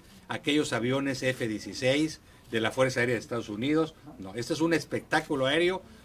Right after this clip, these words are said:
vienen alrededor de cuatro o cinco aviones que van a hacer un espectáculo muy vistoso,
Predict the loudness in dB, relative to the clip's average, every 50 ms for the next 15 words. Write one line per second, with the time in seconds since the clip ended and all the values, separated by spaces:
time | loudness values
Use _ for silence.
0 | -12 0 2 4 4 4 4 4 2 4 4 4 4 6 4 4 4 2 2 -4
1 | -14 -20 -12 -2 -2 -2 -2 4 4 4 4 4 0 -4 -2 -4 -4 -6 -4 -4
2 | -4 -2 0 2 2 2 0 0 -2 -8 -10 -16 -20 -20 -20 -20 -20 -20 -8 -4
3 | 2 2 2 2 2 0 0 0 0 -2 -4 -6 -6 -8 -4 0 0 0 0 0
4 | -2 -2 -2 -2 -4 -8 -20 -20 -20 -12 -6 -2 2 4 6 6 6 4 4 0
5 | 0 -2 -2 -2 -2 0 -2 -6 -6 -6